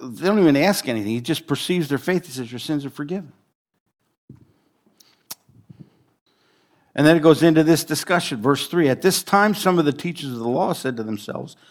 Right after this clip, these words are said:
'This fellow is blaspheming.' Knowing their thoughts, Jesus said, 'Why do you entertain evil thoughts in your hearts?'"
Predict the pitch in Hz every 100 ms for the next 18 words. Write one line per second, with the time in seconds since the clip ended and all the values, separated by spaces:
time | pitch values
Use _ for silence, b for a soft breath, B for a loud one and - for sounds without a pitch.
0 | b b - 180 - 208 185 151 - -
1 | 120 147 185 - - 104 92 85 87 131
2 | 170 175 139 - 151 147 - 143 135 127
3 | - 123 120 151 165 139 135 135 135 127
4 | 117 113 - - - - 62 - 50 -
5 | -